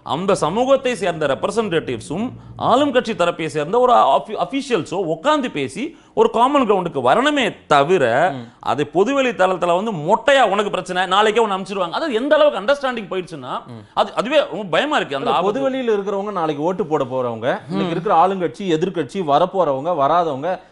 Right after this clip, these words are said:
Speaker 2: அதுல எல்லாம் பங்கெடுக்கிறவங்க, அந்த தேர்தல் களத்துல பங்கெடுக்கிறவங்க எல்லாருக்குமே அது சம்பந்தம் இருக்கிற ஒரு விஷயம். நாளைக்கு இந்த மக்களுடைய மனநிலை, நாளைக்கு வரப்போறவங்களுக்கா இருக்கட்டும், அதே போல இருக்கிற எதிர்க்கட்சிகள் உள்ளிட்ட எல்லார் மேலயும் இருக்கிற பார்வை எப்படி இருக்கு?
Speaker 1: இந்த களத்தை பொறுத்த மட்டும் எனக்கு பார்வை தான் நான் சொல்றேனே, ஒரு, ஒரு, ஒரு,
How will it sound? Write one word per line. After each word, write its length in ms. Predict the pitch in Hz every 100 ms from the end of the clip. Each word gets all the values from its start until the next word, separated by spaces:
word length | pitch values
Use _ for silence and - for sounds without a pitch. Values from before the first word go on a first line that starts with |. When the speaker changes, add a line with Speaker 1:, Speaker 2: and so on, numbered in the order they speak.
| _
Speaker 2:
அதுல 260 | 135 156
எல்லாம் 300 | 143 160 226 233
பங்கெடுக்கிறவங்க, 500 | 190 214 208 190 156
அந்த 140 | 135
தேர்தல் 360 | 131 185 220 208
களத்துல 260 | 180 175 180
பங்கெடுக்கிறவங்க 640 | 165 180 196 - 196 233
எல்லாருக்குமே 760 | 165 175 214 233 - 202 269 277
அது 140 | 175
சம்பந்தம் 380 | 156 160 196 180
இருக்கிற 260 | 156 156 180
ஒரு 140 | 135
விஷயம். 360 | 117 - 120 - _ _ -
நாளைக்கு 340 | 151 220 220
இந்த 120 | 196
மக்களுடைய 480 | 165 170 262 254 202
மனநிலை, 500 | 156 165 180 170 196
நாளைக்கு 380 | 147 135 127 127
வரப்போறவங்களுக்கா 600 | 160 175 196 190 180 180
இருக்கட்டும், 440 | 170 160 156 233 240 -
அதே 200 | - 156
போல 200 | 196 175
இருக்கிற 360 | 196 170 202 208
எதிர்க்கட்சிகள் 480 | 160 165 190 180 175
உள்ளிட்ட 340 | 170 156 156
எல்லார் 320 | 143 139 170
மேலயும் 220 | 165 156 180
இருக்கிற 260 | 180 147
பார்வை 420 | - 143 190 214
எப்படி 240 | 160 131 143
இருக்கு? 200 | 120 120
Speaker 1:
இந்த 120 | 196
களத்தை 360 | 190 190 262 277
பொறுத்த 220 | 240 214
மட்டும் 200 | 220 220
எனக்கு 160 | 185 135
பார்வை 280 | 170 233
தான் 120 | 202 202
நான் 140 | 165
சொல்றேனே, 400 | 165 156 151 -
ஒரு, 320 | 101 127 131
ஒரு, 300 | 98 127 131
ஒரு, 220 | 123 127